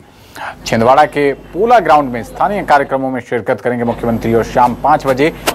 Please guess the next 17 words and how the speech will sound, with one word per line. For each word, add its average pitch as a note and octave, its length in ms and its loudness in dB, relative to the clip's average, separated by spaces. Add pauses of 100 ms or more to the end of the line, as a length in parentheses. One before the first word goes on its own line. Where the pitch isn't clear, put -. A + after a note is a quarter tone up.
(160)
भोपाल D3+ 440 4
में A2+ 160 -6 (300)
गौ E3 220 4
रक्षा E3 380 2
वर्ष C3 300 -2
की - 320 -8 (120)
समीक्षा D#3+ 560 0
बैठक C3+ 340 0
में A2 80 -6
वो G#2 180 -4 (300)
हिस्सा A#2 320 0
लेंगे। G2 360 -6 (3750)
तो - 180 -12
मुख्यमंत्री A2 460 0
डॉक्टर B2 200 -2
मोहन G2+ 240 0
यादव A#2 460 4